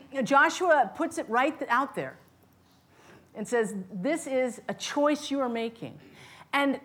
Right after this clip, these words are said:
you know what? It's a choice that isn't just about my desire on any given day.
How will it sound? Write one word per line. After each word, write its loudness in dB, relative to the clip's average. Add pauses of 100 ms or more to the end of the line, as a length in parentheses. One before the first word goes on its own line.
(120)
you -2
know 2
what? 0 (2000)
It's -6
a -2
choice -4
that 0
isn't -6
just -8
about -2
my -2
desire 2
on 0
any -2
given -4
day. -4